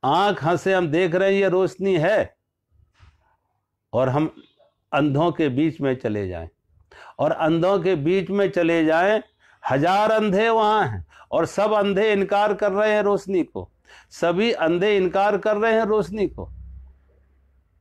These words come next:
हजार अंधे हैं, हजारों अंधे रोशनी को इनकार कर रहे हैं कि रोशनी जैसी कोई चीज़ है ही नहीं, प्रकाश जैसी कोई चीज़ है ही नहीं, सब अंधे इनकार कर रहे हैं रोशनी को।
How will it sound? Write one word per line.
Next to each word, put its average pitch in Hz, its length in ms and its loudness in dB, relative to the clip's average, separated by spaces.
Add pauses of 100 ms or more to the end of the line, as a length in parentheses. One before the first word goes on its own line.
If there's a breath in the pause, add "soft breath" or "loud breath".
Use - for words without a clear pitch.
(220)
हजार 160 420 2
अंधे 156 400 2
हैं, 175 360 2
हजारों 165 560 2
अंधे 151 420 0
रोशनी 160 440 -2
को 151 120 -4
इनकार 147 400 0
कर 160 140 0
रहे 170 100 0
हैं 165 60 -4
कि 170 80 -2
रोशनी 156 400 -2
जैसी 160 280 -2
कोई 165 240 -2
चीज़ 170 240 -4
है 143 140 0
ही 180 140 0
नहीं, 107 180 -8 (680 loud breath)
प्रकाश 180 480 2
जैसी 190 320 0
कोई 196 280 0
चीज़ 202 300 -2
है 151 160 2
ही 202 80 2
नहीं, 190 160 2
सब 196 220 -2
अंधे 190 300 2
इनकार 196 380 0
कर 190 160 -2
रहे 196 140 0
हैं 190 80 2
रोशनी 156 380 -4
को। 87 220 -14